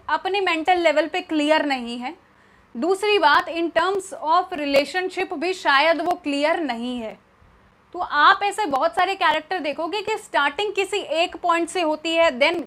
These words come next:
loss हो जाता है उसका plot कि उसको करना क्या है, फिर at the end जब वो जा रही है, मतलब after climax शायद वो जो story है वो growth करती है। Comic happening in prose, हाँ जी,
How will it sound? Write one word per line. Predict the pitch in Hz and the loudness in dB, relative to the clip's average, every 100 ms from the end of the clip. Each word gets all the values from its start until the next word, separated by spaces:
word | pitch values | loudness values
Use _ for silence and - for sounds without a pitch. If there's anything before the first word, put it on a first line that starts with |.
| - 220 | -12 -6
loss | 247 285 349 359 - _ _ 277 | 4 8 8 6 -2 _ _ -2
हो | 285 | 0
जाता | 294 269 349 | 0 0 0
है | |
उसका | 403 - 381 | 0 -2 -2
plot | - 262 233 - - _ _ _ _ | 0 0 0 -2 -12 _ _ _ _
कि | 392 | -2
उसको | 403 - 440 | 2 4 4
करना | 330 277 302 302 | 6 4 4 4
क्या | 294 233 | 2 0
है, | 226 202 _ _ _ _ _ _ _ - | -4 -10 _ _ _ _ _ _ _ -2
फिर | 403 466 349 - _ _ - | 0 2 -2 -10 _ _ 4
at | 330 339 | 4 6
the | 415 370 | 0 0
end | 370 403 | 0 0
जब | 311 349 | 2 2
वो | 392 | 2
जा | 262 269 302 | 2 2 4
रही | 339 339 339 | 2 2 0
है, | 339 | 0
मतलब | 277 277 - 262 | 0 -4 -2 -2
after | 269 - 381 381 | -2 -2 -2 -2
climax | - 269 294 311 339 330 370 | 2 2 2 0 -2 -2 -8
शायद | - 262 247 294 285 | -4 0 2 0 -2
वो | 302 | -4
जो | 294 349 | -2 -4
story | 339 - 247 277 294 | -4 -2 0 0 -2
है | 294 | -2
वो | 381 | -2
growth | 269 233 302 359 381 | -4 2 4 4 0
करती | 277 240 - 202 | -4 -6 -8 -16
है। | 180 - _ _ _ _ _ _ _ _ _ _ _ _ _ _ _ _ _ _ _ _ - - - - - | -16 -20 _ _ _ _ _ _ _ _ _ _ _ _ _ _ _ _ _ _ _ _ -20 -20 -20 -4 6
Comic | 339 381 415 | 6 6 2
happening | 381 339 359 339 | 0 0 -4 -6
in | 320 302 302 | -6 -6 -6
prose, | 269 254 247 214 | -2 0 0 -2
हाँ | 302 | -2
जी, | 330 320 220 | -2 -4 -6